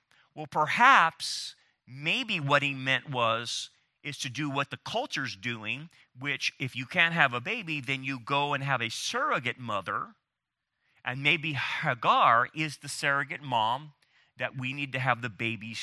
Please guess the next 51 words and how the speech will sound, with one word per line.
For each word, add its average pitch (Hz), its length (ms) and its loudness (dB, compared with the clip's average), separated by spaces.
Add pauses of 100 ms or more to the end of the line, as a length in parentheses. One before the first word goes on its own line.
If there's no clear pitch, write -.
(240)
the 120 120 -16
baby 107 280 -4
through, 147 640 -6 (320)
and 120 480 -4
legally 139 540 -2
that 120 240 0
child 117 260 0
would 117 120 -10
become 104 380 -12 (120)
yours. - 640 -10 (840)
Now, 170 160 6
I, 196 400 6 (120)
in 180 100 0
our 254 140 12
culture, 220 420 0
we're 165 60 -2
like, 143 180 4
"What 190 140 2
are - 20 -6
you 214 60 -8
talking 170 420 4
about? 95 360 2
That's 156 160 -2
crazy. 127 520 0 (460)
Going 175 200 0
to 175 100 -4
a 143 60 0
concubine 175 540 4
to 165 60 4
have 165 140 4
a 131 40 0
baby, 180 460 2
and 131 140 0
then, 139 260 4 (220)
and 131 140 -2
that 147 200 8
baby 151 200 2
becomes 139 400 -4
your 135 120 -2
child?" 165 400 4
Yes, 254 260 4
because 147 360 -2
that's 165 300 4
how 185 140 4
they 175 140 -2
did 151 140 -8
it 147 100 -8
in 156 180 -6
the 151 140 2
ancient 147 340 -2
world, 165 300 -2